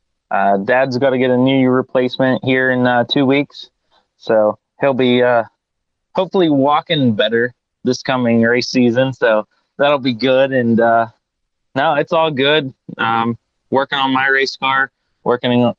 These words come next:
work, working on sponsorship stuff, uh,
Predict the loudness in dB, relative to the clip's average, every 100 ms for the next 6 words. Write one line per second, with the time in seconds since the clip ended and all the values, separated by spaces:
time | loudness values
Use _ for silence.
0 | -2 0 0 -4 -16 -12 -2 0 0 0
1 | 0 -2 -4 -4 -2 -2 -2 -4 -2 -2
2 | -4 -4 0 0 -2 -4 -2 -2